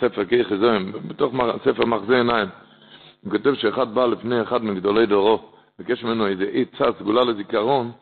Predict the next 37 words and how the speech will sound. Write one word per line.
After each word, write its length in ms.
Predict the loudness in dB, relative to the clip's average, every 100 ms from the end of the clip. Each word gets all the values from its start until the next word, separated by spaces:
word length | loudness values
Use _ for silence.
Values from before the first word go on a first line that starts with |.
| -20 _ _
כי 100 | -2
הוא 60 |
מרגיש 360 | 0 0 -2 -2
שהחוש 340 | -4 -2 0
הזיכרון 680 | 0 -2 -4 0 2 0 -2 -6
הולך 300 | -2 -2 -4
ונחלש 500 | -4 -4 -2 -4 -4
מיום 300 | 0 0 2
ליום 280 | 0 0 -2
אצלו. 280 | -8 -12 -14 _ _ -20 -16 -14 -10
יש 180 | -8 -6
כאלה 200 | -4 -4
שהם 200 | -2 -6
ישמעו. 300 | -6 -6 -8 _ _ _ _ _
אז 280 | -20 _ -6
הוא 20 |
ביקש 240 | -2 0 0
ממנו 140 | 2
איזה 200 | 4 4
עצה. 260 | 4 0 -2 -6 -20 _ _ _ _ _
אז 80 | -4 -2
הוא 80 | 0
מביא 200 | 0 0
שם 260 | 0 -2
שהגודל 500 | -2 -4 0 0 2
הדור 260 | 2 4 2
הזה 240 | 2 0
אמר 240 | 2 0 2
לו, 220 | 0 -2 -10 -20 -20 _ _ _ _ _ _ _ -8
"אה, 240 | -6 -4
מה 160 | -4 -2
אתה 140 | 0
מבקש 320 | -2 0 -4 -2
ממנו 240 | -2 2
עצות 360 | 0 2 0 0
שאתה 220 | 0 0
אומר 260 | 0 0